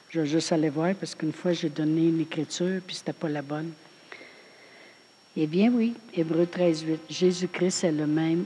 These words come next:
hier, aujourd'hui, éternellement, il ne change pas. Voilà pourquoi il dit, « Vous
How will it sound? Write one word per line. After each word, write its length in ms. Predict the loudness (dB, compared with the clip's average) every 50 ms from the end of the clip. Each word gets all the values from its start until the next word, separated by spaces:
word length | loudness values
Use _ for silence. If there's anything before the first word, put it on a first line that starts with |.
| 0
hier, 500 | 0 2 2 4 2 2 0 -2 -4 -6 -8 -6 -4
aujourd'hui, 580 | -4 -4 -2 -2 -4 -4 -4 -4 0 2 2
éternellement, 720 | 2 0 -2 -4 -2 0 2 2 2 2 2 2 0 0 -2 -4 0
il 220 | 2 2 4 4
ne 80 | 2 0
change 400 | -2 -6 -6 -6 -8 -8 -10 -10
pas. 180 | -10 -10 -10 -10 -12 -16 -20 -20 -20 -20 _ _ _ _ _ _ _ _ _ _ _ -20 -20 _ -20 -20 _ _ _ _ -20 _ -12 -10
Voilà 500 | -8 0 4 6 6 8 8 6 4 2
pourquoi 640 | 0 0 0 -2 -2 -2 -2 0 2 2 2 2 0 -4 -4
il 160 | -2 -2 -2 -2
dit, « 360 | -4 -6 -2 0 0 0 0 -4 -10 -20 -20 -20 -20 -20 -20 _ _ -14
Vous 760 | -14 -12 -10 -6 0 6 8 8 8 8 8 6 4 4